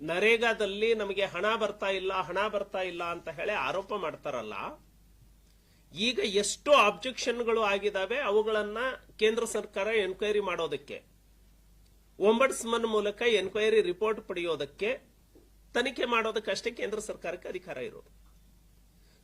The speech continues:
So ಇವರ ಇಷ್ಟೆಲ್ಲಾ ಭ್ರಷ್ಟಾಚಾರದ ಆರೋಪಗಳು ಒಂಬಡ್ಸ್ಮನ್ ಮೂಲಕ ಕೇಂದ್ರ ಸರ್ಕಾರಕ್ಕೆ ಹೋಗಿದ್ದಕ್ಕೆ ಎನ್ಕ್ವೈರಿಗೆ ಅಷ್ಟು ನಡೀತಾ ಇದ್ದಾವೆ.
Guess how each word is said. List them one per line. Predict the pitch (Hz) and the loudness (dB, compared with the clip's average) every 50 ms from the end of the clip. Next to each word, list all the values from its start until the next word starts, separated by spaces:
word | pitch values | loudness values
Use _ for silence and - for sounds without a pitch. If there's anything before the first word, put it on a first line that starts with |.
| - - | -6 4
So | 220 247 254 | 6 6 6
ಇವರ | 233 226 247 247 254 269 | 6 4 2 4 4 4
ಇಷ್ಟೆಲ್ಲಾ | 269 240 214 214 - - - 202 180 190 208 226 247 269 | 4 2 0 -2 -4 0 0 2 2 4 4 4 4 4
ಭ್ರಷ್ಟಾಚಾರದ | 262 247 240 214 - - - 233 233 - 247 226 233 233 214 240 | 4 2 0 0 0 -2 -2 -2 -2 -2 -2 -2 -2 -2 -2 0
ಆರೋಪಗಳು | 220 196 165 175 190 214 226 220 - 220 214 214 220 233 262 339 339 427 - - | 0 0 0 2 2 0 0 0 -2 0 0 2 2 2 0 -2 -6 -8 -8 -6
ಒಂಬಡ್ಸ್ಮನ್ | - 160 180 202 190 240 233 240 - - 226 226 226 220 | -6 -6 -4 -2 -2 -4 -4 -4 -6 -8 -6 -6 -6 -4
ಮೂಲಕ | 214 214 208 208 202 - 233 233 233 220 | -2 -2 -2 -2 -4 -6 -4 -6 -6 -2
ಕೇಂದ್ರ | - 196 202 208 220 220 | -2 -2 -2 -2 -4 -6
ಸರ್ಕಾರಕ್ಕೆ | - 214 196 - - 202 196 196 - - | -6 -6 -8 -8 -6 -8 -8 -6 -6 -6
ಹೋಗಿದ್ದಕ್ಕೆ | 208 - 180 196 208 214 220 170 151 156 147 - - 214 | -6 -4 -4 -4 -4 -6 -8 -8 -6 -8 -8 -4 -2 -2
ಎನ್ಕ್ವೈರಿಗೆ | 247 233 202 190 202 - - 226 214 208 208 - | 0 2 2 0 -2 -2 -2 0 0 0 0 0
ಅಷ್ಟು | 240 - - - | -4 -4 -4 -6
ನಡೀತಾ | 202 196 196 190 - 190 | -6 -6 -6 -6 -6 -4
ಇದ್ದಾವೆ. | 165 131 104 104 92 - - | -4 -4 -6 -6 -12 -12 -16